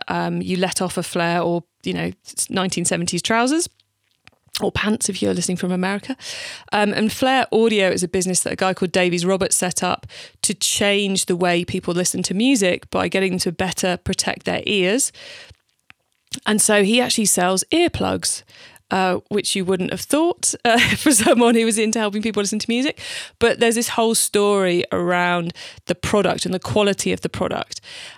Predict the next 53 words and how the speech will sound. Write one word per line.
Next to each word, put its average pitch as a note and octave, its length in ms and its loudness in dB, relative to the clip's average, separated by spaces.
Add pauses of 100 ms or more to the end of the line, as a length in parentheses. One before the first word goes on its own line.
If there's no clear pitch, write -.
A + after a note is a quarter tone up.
(120)
Um, F#3 380 -2 (360)
and F#3 460 2
we've G#3 180 0
done G#3 180 2
two A3 280 2
episodes F3+ 420 0
with E3+ 140 -4
him, F3+ 300 0
one F3 180 0
six - 280 -4
four E3+ 400 0
and F#3+ 200 -4
two F3+ 180 -2
fifty. A#3+ 340 -2
That's - 220 -2
one E3+ 140 -2
six - 200 -4
four - 140 -6
and F#3 120 -6
two G3 140 -8
fifty. F4 400 -2 (640)
And G#3+ 160 2
then G#3 320 2
the B3 140 2
other D#4+ 140 2
one, A3 280 4
which - 240 0 (140)
I A3 80 0
haven't B3+ 380 2
had A#3+ 320 0
these F#3+ 240 -2
guys G3 240 2
on F#3 80 0
the F#3 80 -2
podcast, F3 480 -2
but - 100 -10
if B3 180 0
you C4+ 80 2
happen B3+ 280 2
to - 80 -2
be A3 80 0
listening A3 300 0
or F#3 60 2
anyone G3+ 320 2
knows G3+ 340 2
them, E3 220 -4 (520)
I G#3 80 6
would G#3 120 6
love G3+ 440 6
to G3+ 100 -2
have F3 220 0
this F3 120 0
company F3 520 -2